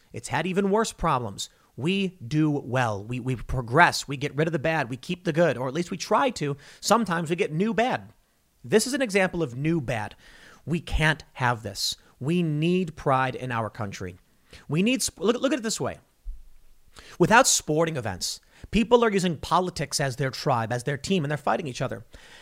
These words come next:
Maybe we should go back to people being more passionate about, like, you know, the Bears versus the Raiders or something.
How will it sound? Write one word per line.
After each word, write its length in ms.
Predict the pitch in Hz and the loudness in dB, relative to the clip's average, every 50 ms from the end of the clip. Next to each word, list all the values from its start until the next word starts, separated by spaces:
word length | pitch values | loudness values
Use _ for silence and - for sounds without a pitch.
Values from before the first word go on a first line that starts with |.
| - - - | -18 -6 4
Maybe 300 | 180 233 269 285 277 302 | 6 6 6 8 6 4
we 140 | 262 277 254 | 4 2 2
should 200 | - 277 240 208 | 2 0 2 4
go 100 | 240 226 | 4 4
back 240 | - 214 208 208 | 6 4 2 2
to 80 | - 196 | 0 -4
people 260 | - 214 196 185 190 | -4 -4 -2 -2 0
being 220 | 151 185 185 170 160 | 0 0 0 2 2
more 160 | 160 170 165 | 2 0 0
passionate 500 | - 165 165 165 165 151 - 156 156 151 | 2 0 2 2 2 0 -2 -2 -2 0
about, 220 | 143 143 139 135 | 2 2 2 2
like, 200 | 131 123 127 - - | 2 -2 -4 -4 -6
you 100 | 143 139 | -6 -4
know, 120 | 131 123 | -4 -2
the 100 | 123 131 | -2 -4
Bears 480 | 123 107 135 139 151 151 147 143 139 123 | -2 0 2 4 4 4 4 2 0 -2
versus 300 | 120 135 139 127 120 113 | -2 -4 -4 -4 -4 -4
the 100 | 120 127 | -4 -2
Raiders 440 | 110 127 127 127 127 117 113 110 110 | 0 0 0 0 -2 -4 -6 -6 -6
or 100 | 104 101 | -6 -4
something. 420 | - - 101 98 - 92 90 101 | -4 -6 -6 -6 -8 -10 -12 -12